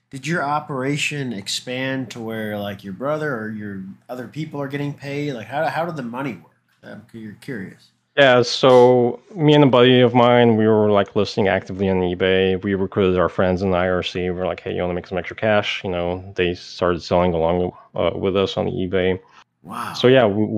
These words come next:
Speaker 2: we, we, we just spun up operations on, like, every single shard. I think there were, like, seven or eight shards back then. And so we were selling, you know, uh, thirty, forty listings per shard. So we probably had, like, three hundred listings going at any one time. So it was pretty good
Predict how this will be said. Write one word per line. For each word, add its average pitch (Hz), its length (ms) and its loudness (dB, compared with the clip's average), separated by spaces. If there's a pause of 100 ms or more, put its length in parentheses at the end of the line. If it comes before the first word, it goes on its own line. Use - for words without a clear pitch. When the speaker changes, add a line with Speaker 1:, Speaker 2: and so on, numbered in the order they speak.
(300)
Speaker 2:
we, 143 160 -4
we, 117 420 0
we 120 200 4
just 135 140 2
spun 113 200 2
up 95 120 0
operations 101 600 0
on, 98 100 4
like, 85 160 -2
every 87 220 -2
single 82 300 -4
shard. 90 300 0
I 78 60 -2
think - 220 -4
there 95 100 0
were, 90 40 0
like, 78 140 -2
seven 90 300 0
or 87 140 2
eight 87 120 -2
shards - 300 -6
back - 260 -8
then. - 300 -8 (960)
And 92 220 -4
so - 140 2
we 117 80 6
were 127 80 6
selling, 110 360 6
you 98 120 4
know, 92 360 2 (840)
uh, 87 220 -2 (200)
thirty, 95 360 0
forty 95 320 0
listings 92 420 -2
per 92 220 -2
shard. 95 400 0
So - 140 -8
we 90 100 -6
probably 95 320 -2
had, 87 160 -2
like, 80 300 -6
three 92 280 -4
hundred 92 240 0
listings 90 480 -2
going 90 280 2
at 85 180 0
any 90 180 0
one 87 200 0
time. 90 340 -2
So 95 500 -2
it 117 180 -2
was 131 140 0
pretty 117 220 2
good 123 240 2